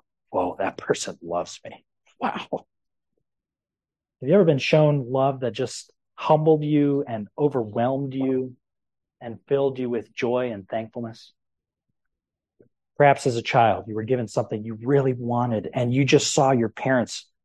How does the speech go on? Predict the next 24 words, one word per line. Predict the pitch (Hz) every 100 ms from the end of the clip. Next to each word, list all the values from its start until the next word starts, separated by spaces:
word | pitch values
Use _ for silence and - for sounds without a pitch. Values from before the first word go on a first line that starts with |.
| _
pleasure | - 147 170 139 123
in | 123 110
giving | 101 113 104
it | 92 -
to | -
you, | 95 92
and | - 120
you | 123 131
knew, | 123 117 110 - _ _ _
"Man, | 196 220
they | - 185
love | 165 156 170 -
me. | - - _ _ _ -
I | -
love | 277 180 190 185
you, | 180
Mom. | 180 180 185 202 _ _ _ _ _ _ -
Thank | 240 359 359
you. | 330 339 359 330 - _ _ _ _ _ _ _ _ -
That's | 370 415
what | 370
I've | 370 370
always | 370 370
wanted." | 349 359 359 349